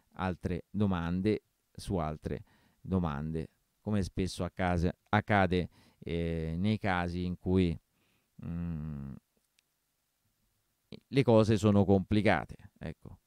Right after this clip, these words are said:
Questi sommozzatori che, eh, ci ha fatto vedere Nicola Porro con le loro telecamere subacquee ci stanno restituendo immagini che fanno immaginare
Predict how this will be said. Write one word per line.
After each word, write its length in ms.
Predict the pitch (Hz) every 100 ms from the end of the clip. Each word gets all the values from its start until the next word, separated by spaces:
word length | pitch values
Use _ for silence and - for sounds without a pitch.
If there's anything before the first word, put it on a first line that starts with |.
| _ _ _ _ _ _ _ _ _ _ _ _ _ _
Questi 320 | 110 107 113
sommozzatori 1080 | 107 107 113 113 - 131 127 123 123 131 - _ _ _ _ _ _ _ _ _
che, 220 | 98 87
eh, 300 | 64 67 62 -
ci 100 | 101
ha 60 |
fatto 260 | 107 104 107
vedere 320 | 98 104 95
Nicola 420 | 92 95 107 113
Porro 580 | - 98 95 95 101 98 _ _ _ -
con 160 | 95
le 80 | 92
loro 300 | 101 104 95
telecamere 640 | 101 95 104 104 95 87
subacquee 760 | 87 120 92 82 82 - 92 82 - _ _ _ _ _ _ _ _ _ _
ci 140 | -
stanno 380 | 113 113 104 101
restituendo 1000 | 92 90 101 98 98 98 101 101 98 -
immagini 680 | 101 104 95 95 95 101 104
che 140 | 92 85
fanno 500 | 95 92 92 85 78 _ _ _ _ _ _ _ _ _ _ _ _ -
immaginare 960 | 110 110 104 98 110 117 113 101 104